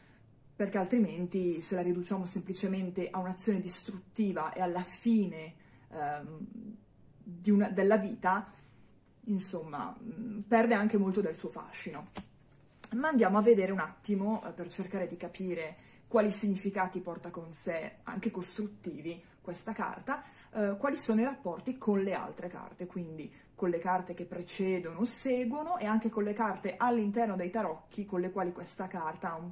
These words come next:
particolare, mm, rispecchiamento. Dunque, abbiamo già accennato nella puntata precedente, eh, qual è il tipo di rapporto che lega la carta senza nome con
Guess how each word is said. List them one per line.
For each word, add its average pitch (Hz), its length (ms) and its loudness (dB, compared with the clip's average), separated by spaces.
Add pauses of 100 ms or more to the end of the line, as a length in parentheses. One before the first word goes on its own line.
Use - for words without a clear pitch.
particolare, 180 1400 0 (480)
mm, 170 760 -6
rispecchiamento. 175 1500 0 (200)
Dunque, 185 280 -6
abbiamo 190 320 -2
già 208 140 0
accennato 208 800 0
nella 185 200 0
puntata 196 360 -4
precedente, 202 840 -4 (400)
eh, 185 220 -2
qual 208 160 2
è 202 60 4
il 202 140 4
tipo 202 240 0
di 185 100 2
rapporto 185 680 -6
che 180 160 -4
lega 160 340 -4
la 165 140 -4
carta 165 300 -10
senza 180 460 -2
nome 170 500 -10
con 165 340 -10